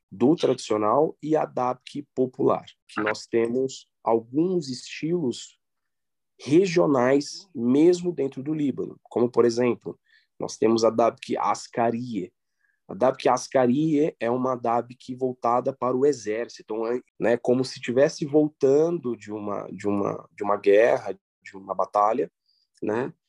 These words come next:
E com aquela dificuldade de exercer a movimentação e tudo mais. Então,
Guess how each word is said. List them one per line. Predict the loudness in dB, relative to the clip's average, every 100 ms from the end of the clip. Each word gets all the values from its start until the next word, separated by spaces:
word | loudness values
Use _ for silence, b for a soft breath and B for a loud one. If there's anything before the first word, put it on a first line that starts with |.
| _ _ _ _
E | -4 0 2 0 0
com | 0
aquela | 4 2
dificuldade | 2 -4 -10 -4 0 2 0 -2 -6
de | -8
exercer | -6 -4 -6 -8 -6 -2 -2
a | -4
movimentação | -8 -12 _ _ -8 -6 -6 -10 -6 0 2 2 2 0 -2
e |
tudo | -4 -6
mais. | -4 -2 -4 -4
Então, | -2 -2